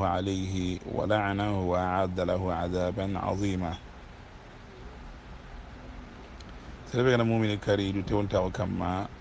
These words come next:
an tuka do wana ki odro yo yagan ton toke فجزاؤه جهنم an tuka do ni jahannaba ai. Allah minadiya. Allah butan kamanga.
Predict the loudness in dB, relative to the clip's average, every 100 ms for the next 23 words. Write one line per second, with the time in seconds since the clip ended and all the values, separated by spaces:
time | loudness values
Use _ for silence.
0 | -2 -2 -4 0 2 2 0 0 0 0
1 | -2 -4 -14 -16 -16 -8 0 2 2 2
2 | 2 4 4 4 4 4 2 0 0 -2
3 | 0 -2 -4 -4 -6 -6 -14 -8 0 2
4 | 4 8 8 8 8 4 6 6 6 4
5 | 4 4 2 2 2 2 4 4 4 0
6 | 0 0 0 2 2 0 -4 -8 -14 -14
7 | -14 -14 -12 -12 -10 -10 0 4 8 10
8 | 8 6 2 2 2 0 -2 -8 -14 -16
9 | -14 -14 -12 -14 -12 -12 -12 -12 -12 0
10 | 2 6 6 4 2 0 2 0 0 0
11 | -2